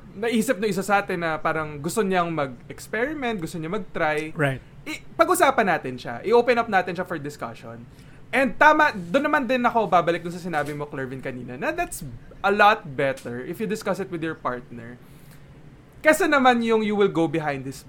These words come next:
Speaker 1: his back. And yun
Speaker 2: Yes.
Speaker 1: nga, do-, maghanap ka without even, you know, opening your, to your partner about it. Kasi,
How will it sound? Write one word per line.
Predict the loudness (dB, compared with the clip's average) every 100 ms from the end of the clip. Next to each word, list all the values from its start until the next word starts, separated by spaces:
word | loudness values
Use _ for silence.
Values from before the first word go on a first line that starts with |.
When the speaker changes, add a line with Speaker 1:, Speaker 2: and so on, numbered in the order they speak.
| -8
Speaker 1:
his | -8 -8 -10
back. | -10 -10 -12 -20 -20 -20 -20 -20 -8
And | 0 0 0
yun | -2 -2 4
Speaker 2:
Yes. |
Speaker 1:
nga, | 4 4 -2
do-, | -8 -8 -8 -10
maghanap | -2 2 6 6 6 2
ka | 4 6 6
without | 4 2 2 -2 -8
even, | -6 -4 -4
you | -4
know, | -6 -6 -8 -10 -14 -18 -4
opening | -2 -2 -4 -2
your, | -2 -4 -8 -10
to | -4
your | -2
partner | 0 -2
about | -2 -2 -2
it. | -4
Kasi, | -2 0